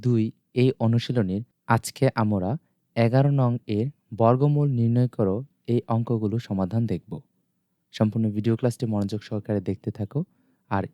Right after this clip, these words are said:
আমাদের চ্যানেল যদি নতুন হয়ে থাকো, তাহলে চ্যানেলটি সাবস্ক্রাইব করে পাশে বেল আইকনটি বাজিয়ে দাও, যেন পরবর্তীতে এই ধরনের ক্লাসগুলো সবার আগে তোমার কাছে পৌঁছে যায়। প্রথমে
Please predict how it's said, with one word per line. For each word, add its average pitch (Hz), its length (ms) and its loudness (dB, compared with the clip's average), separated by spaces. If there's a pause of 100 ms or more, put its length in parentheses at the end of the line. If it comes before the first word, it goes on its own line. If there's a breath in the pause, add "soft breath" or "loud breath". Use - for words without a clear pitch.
(300)
আমাদের 104 340 2
চ্যানেল 127 300 2
যদি 127 140 0 (100)
নতুন 104 240 -4
হয়ে 107 180 -6
থাকো, - 240 -8
তাহলে 101 260 -2
চ্যানেলটি 92 380 -8
সাবস্ক্রাইব 107 420 -4
করে 143 120 0
পাশে - 320 -6
বেল 101 140 2
আইকনটি 92 340 -8
বাজিয়ে 90 260 -6
দাও, 160 120 -2 (580)
যেন 107 120 6 (160)
পরবর্তীতে 117 520 6 (460)
এই 131 100 6
ধরনের 131 380 4
ক্লাসগুলো 113 400 2
সবার 95 340 -2
আগে 90 160 -6
তোমার 90 220 -10
কাছে - 160 -6 (120)
পৌঁছে 98 320 -2
যায়। 87 120 -18 (180)
প্রথমে 160 260 6